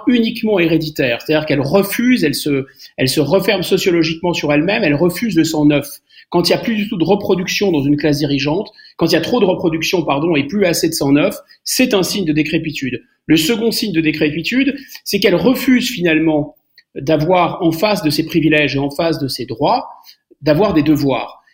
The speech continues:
Finalement, c'est l'idée que noblesse ob-, n'oblige plus. Or, noblesse oblige toujours. C'était vrai pour la noblesse d'avant dix-sept cent quatre-vingt-neuf, mais c'est vrai pour, entre guillemets, toutes les noblesses de toutes les époques.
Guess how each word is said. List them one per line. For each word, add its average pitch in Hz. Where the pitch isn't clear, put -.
Finalement, 202
c'est -
l'idée 170
que 196
noblesse 180
ob-, 160
n'oblige 180
plus. -
Or, 185
noblesse 220
oblige 185
toujours. 208
C'était 170
vrai 226
pour 180
la 147
noblesse 156
d'avant 151
dix-sept 147
cent 139
quatre-vingt-neuf, 143
mais 151
c'est 156
vrai 190
pour, 151
entre 202
guillemets, 165
toutes 294
les 160
noblesses 160
de 147
toutes -
les 165
époques. 196